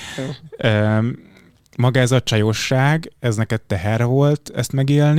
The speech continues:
Speaker 2: Tehát, hogy teher volt az, hogy neked hosszú hajad, azt
Speaker 1: Fú,
Speaker 2: kezelni
Speaker 1: én nagyon
Speaker 2: kell, nem
Speaker 1: utáltam.
Speaker 2: tudom. Igen, aha,
Speaker 1: Fú, én
Speaker 2: sejtettem.
Speaker 1: gyűlöltem.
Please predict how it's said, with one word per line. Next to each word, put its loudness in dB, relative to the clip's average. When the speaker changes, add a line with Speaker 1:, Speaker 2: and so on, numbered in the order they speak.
Speaker 2:
Tehát, -4
hogy -4
teher 0
volt 0
az, -2
hogy -4
neked -4
hosszú -2
hajad, 0
azt -4
Speaker 1:
Fú, -14
Speaker 2:
kezelni 2
Speaker 1:
én 2
nagyon 2
Speaker 2:
kell, 0
nem 0
Speaker 1:
utáltam. 0
Speaker 2:
tudom. 0
Igen, -2
aha, -2
Speaker 1:
Fú, -4
én -
Speaker 2:
sejtettem. 4
Speaker 1:
gyűlöltem. 0